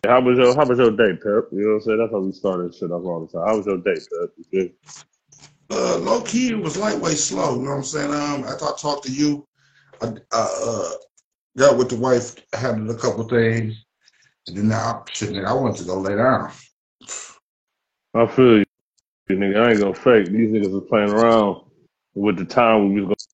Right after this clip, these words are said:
Speaker 1: gonna get off and shit. They ended up telling us, like, ten minutes before we was gonna get off. We was gonna get off, like, around three thirty. I ain't gonna fake. I was trying to take a little, a little power nap, a little hour nap and shit, but <laughs>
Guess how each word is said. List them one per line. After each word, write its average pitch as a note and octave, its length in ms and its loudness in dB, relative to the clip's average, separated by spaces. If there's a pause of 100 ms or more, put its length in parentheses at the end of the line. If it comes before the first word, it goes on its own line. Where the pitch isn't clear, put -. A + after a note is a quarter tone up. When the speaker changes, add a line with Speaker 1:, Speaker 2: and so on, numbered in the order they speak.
Speaker 1:
gonna G2 120 0
get G#2+ 140 4
off A#2+ 180 4
and G2 120 -4
shit. F#2 440 -4
They G#2 100 0
ended G2+ 180 2
up F#2 120 -2
telling G2+ 320 -2
us, F#2+ 100 -2
like, F2+ 280 -4
ten G#2+ 260 -2
minutes G#2+ 480 -4 (180)
before G#2 340 2
we G2+ 180 2
was F#2+ 40 -2
gonna G2 200 0
get G#2 120 4
off. G#2+ 300 4
We F#2+ 120 0
was F#2 80 -2
gonna F#2 160 -2
get G2 180 0
off, G#2 160 4
like, F2+ 120 -4
around F2+ 280 -6
three G2+ 160 0
thirty. A2+ 360 4 (920)
I G#2+ 160 4
ain't G#2 100 4
gonna F#2+ 140 0
fake. A2+ 400 2 (340)
I G2 140 -2
was F#2+ 180 -4
trying A#2+ 300 2
to - 20 -12
take F#2 220 -2
a G2+ 40 -2
little, F#2+ 340 -2
a - 680 -20
little G2 260 -2
power G#2+ 380 4
nap, G2 260 -2
a F#2+ 200 -6
little F#2+ 260 0
hour G#2 280 4
nap G2 220 -4
and - 120 -6
shit, F#2 280 -4
but F2 240 -10 (1080)
<laughs> - 1160 -20